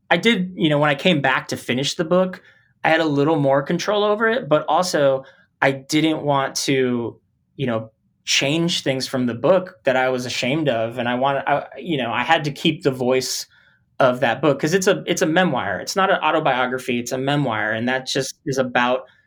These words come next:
a specific time in my life. And so I wanted to keep that feeling and that headspace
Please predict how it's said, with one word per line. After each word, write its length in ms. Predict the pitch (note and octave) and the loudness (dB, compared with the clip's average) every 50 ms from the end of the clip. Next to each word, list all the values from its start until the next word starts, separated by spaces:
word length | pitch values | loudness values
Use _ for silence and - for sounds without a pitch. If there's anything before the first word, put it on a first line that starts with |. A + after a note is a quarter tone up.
| _ _ | _ _
a 100 | - C3+ | -4 -4
specific 540 | B2+ - - A#2+ - - - C#3+ D3 D3+ B2+ - | -4 -4 -4 -6 -4 -4 -4 -2 -2 -2 -2 -2
time 260 | - - B2+ C3 C3 | -2 -2 -2 -2 -2
in 100 | C3 B2 | -2 -2
my 140 | A2+ A2 G#2+ | -2 -2 -2
life. 400 | G#2+ A2+ G#2+ - - - - - _ _ _ _ _ _ _ _ - | -2 -2 -2 -4 -6 -10 -16 -20 _ _ _ _ _ _ _ _ -2
And 120 | C3 C#3 C3+ | -2 -2 0
so 140 | - D#3+ | 2 2
I 80 | C3 C3 | 2 4
wanted 380 | B2+ C3 C#3 C#3 C#3 C#3 C3 - | 4 2 2 2 2 0 -2 -4
to 100 | - - | -8 -10
keep 380 | - - D3+ C#3 B2+ - - | -6 -2 -2 -2 -2 -4 -2
that 260 | - B2 A#2+ A#2 - | 0 0 0 0 -2
feeling 880 | - - - - - C3 C#3 C#3 C3+ B2 A#2+ A2+ A2+ A#2 A2+ A2 B2 - _ _ _ _ _ _ _ - | -4 -10 -8 -4 -2 0 0 0 0 -2 -2 -2 -4 -4 -6 -6 -8 -10 _ _ _ _ _ _ _ -4
and 120 | A#2 A#2 | -2 0
that 140 | A#2+ A#2 A2+ | 0 0 0
headspace 800 | - - A#2 C3+ D3 C#3+ - - - G#2 G#2 F#2+ F#2+ F#2+ - | 0 0 0 0 0 -2 -6 -2 -2 -2 0 -2 -4 -6 -6